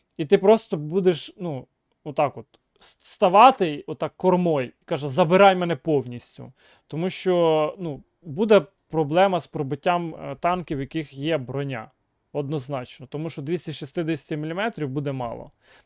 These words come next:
Навіть під, е, до пробиттям. Скажімо так. Е, так, с-, що в нас з бронебійками? Шкода в нас чотириста десять,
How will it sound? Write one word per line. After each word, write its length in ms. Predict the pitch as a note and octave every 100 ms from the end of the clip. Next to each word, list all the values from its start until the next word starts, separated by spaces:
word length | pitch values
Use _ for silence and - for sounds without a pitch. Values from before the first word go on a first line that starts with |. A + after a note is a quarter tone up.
| -
Навіть 340 | D#3 F#3 D#3 -
під, 240 | E3 D3
е, 420 | D3+ D3 C#3+ C#3 C3+ _ _ _ _
до 160 | C3+ D#3+
пробиттям. 720 | D3+ D3 C3+ C#3 C#3 A#2+ C3+ _ _ _ - _ _ _ _ _ -
Скажімо 540 | - F#3 D#3 E3+ D3+
так. 360 | - B2 - - _ C#4+ F3+
Е, 1160 | F3+ F3+ F3 E3+ E3+ E3+ E3 E3 E3 D#3+ D#3+ D#3
так, 300 | G3 E3+ D3
с-, 400 | - - D#3 D3+
що 180 | - A#3
в 40 |
нас 160 | G3+ D#3
з 20 |
бронебійками? 640 | C3 G3 G#3+ A3 - D#3 D3+
Шкода 280 | - F3+
в 40 | D#3
нас 160 | C#3+
чотириста 480 | - E3 G3 F#3+ G#3
десять, 640 | F#3 A#3 B3 A3+ G3 -